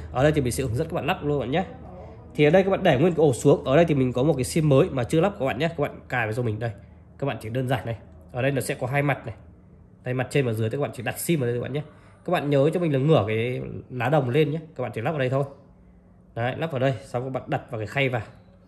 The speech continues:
Đấy, rất là đơn giản các bạn nhé. Đấy, cũng rất là đơn giản luôn. Đây. Đấy, rất là đơn giản luôn. Các bạn chỉ cần ấn vào đây cái là xong.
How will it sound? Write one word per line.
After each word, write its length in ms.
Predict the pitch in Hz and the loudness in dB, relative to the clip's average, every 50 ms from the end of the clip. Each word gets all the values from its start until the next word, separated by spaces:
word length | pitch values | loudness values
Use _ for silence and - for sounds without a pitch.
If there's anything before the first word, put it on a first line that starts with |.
| _ | _
Đấy, 200 | - 120 123 165 - | -10 -8 -6 -6 -4
rất 80 | 151 - | -2 -2
là 60 | 170 | 0
đơn 160 | 160 156 151 | 0 0 2
giản 140 | 156 160 - - - | 2 0 0 0 -4
các 60 | 127 | -6
bạn 160 | 139 123 117 | -6 -6 -4
nhé. 120 | 143 165 160 - - - _ - _ - - - _ _ _ _ | -4 -6 -6 -8 -14 -20 _ -20 _ -20 -20 -20 _ _ _ _
Đấy, 140 | - 120 127 - - - _ - | -10 -10 -10 -10 -12 -20 _ -20
cũng 160 | 110 - 131 | -18 -12 -8
rất 100 | 143 180 | -6 -4
là 80 | 165 135 | -2 0
đơn 140 | 135 143 135 | 0 0 0
giản 200 | 143 127 101 113 | 0 -2 -2 -2
luôn. 140 | 127 143 120 - - - - - - _ _ _ _ _ _ _ - - - - | -4 -4 -6 -6 -12 -20 -20 -20 -20 _ _ _ _ _ _ _ -20 -20 -18 -12
Đây. 140 | 139 123 110 - - - - _ _ _ _ _ _ _ _ _ - - | -10 -10 -10 -10 -14 -20 -20 _ _ _ _ _ _ _ _ _ -18 -16
Đấy, 80 | 123 120 123 | -14 -8 -4
rất 80 | 165 | -2
là 100 | 165 135 | -2 0
đơn 120 | 127 131 127 | 0 0 0
giản 200 | 139 135 107 113 | -2 -2 -2 -4
luôn. 80 | 123 | -6
Các 100 | 123 - | -6 -4
bạn 120 | 135 127 - - | -6 -8 -8 -8
chỉ 100 | 117 113 | -8 -8
cần 80 | 110 | -6
ấn 140 | - 135 127 | -6 -4 -2
vào 120 | 139 175 | -2 0
đây 120 | 160 156 147 | 0 2 0
cái 80 | 123 | 0
là 60 | 123 123 | -2 -4
xong. 200 | - 147 139 | -4 -4 -4